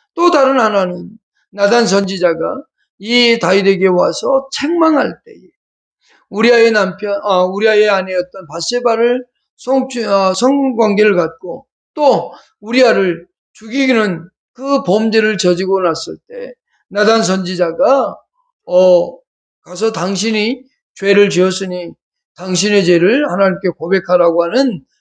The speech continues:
내용을 비유를 들어서 설명을 했습니다. 그때 이렇게 얘기합니다. "내가 여호와께 범죄하였노다." 이렇게 말합니다. 그것이 사무엘하 십이 장 십삼 절에 나옵니다. 십이 절부터 십오 절에,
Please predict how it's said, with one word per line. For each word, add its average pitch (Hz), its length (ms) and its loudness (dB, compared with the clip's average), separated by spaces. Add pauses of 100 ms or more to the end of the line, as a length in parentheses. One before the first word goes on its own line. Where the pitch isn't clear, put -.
(100)
내용을 185 400 2
비유를 226 400 0
들어서 180 380 0
설명을 214 460 -4
했습니다. - 260 -10 (520)
그때 269 380 0
이렇게 220 380 2
얘기합니다. 185 440 -4 (580)
"내가 233 300 4
여호와께 202 720 2
범죄하였노다." 254 880 0 (360)
이렇게 214 280 -6
말합니다. 180 460 -2 (720)
그것이 262 460 0
사무엘하 226 440 4
십이 226 340 -6
장 202 300 -2 (360)
십삼 226 480 -4
절에 214 300 2
나옵니다. 190 340 -4 (1300)
십이 277 380 4
절부터 254 360 2
십오 220 400 -2
절에, 202 380 0